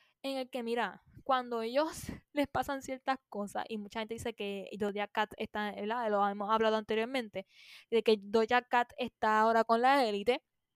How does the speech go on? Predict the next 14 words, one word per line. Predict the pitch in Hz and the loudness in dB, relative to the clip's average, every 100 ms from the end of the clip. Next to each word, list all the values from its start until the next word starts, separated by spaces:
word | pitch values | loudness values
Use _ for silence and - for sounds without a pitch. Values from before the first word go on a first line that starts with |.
| _ _ _ _ - - | _ _ _ _ -20 -8
Este, | 247 262 - 262 226 202 - - - - - | -4 -4 -2 -2 0 -2 -6 -18 -20 -20 -12
cuando | - 302 285 277 269 - _ | 8 10 10 8 8 8 _
la | 269 269 240 | 4 4 4
élite | 240 285 | 2 8
o | 339 349 | 10 12
los | 349 | 10
Illuminati | 339 339 330 339 339 302 | 6 4 2 2 2 0
quieren | - - 220 202 220 | -4 -2 0 0 0
como | 262 294 302 302 | 6 6 6 4
que | 294 294 285 | 6 6 6
controlar | - 269 254 247 254 240 269 233 202 196 190 - _ _ _ _ _ _ _ _ _ _ | 8 8 8 8 10 10 10 8 4 0 -4 -12 _ _ _ _ _ _ _ _ _ _
a | 254 | 8
la | 247 | 10
sociedad, | 247 240 - 240 311 | 8 4 4 6 6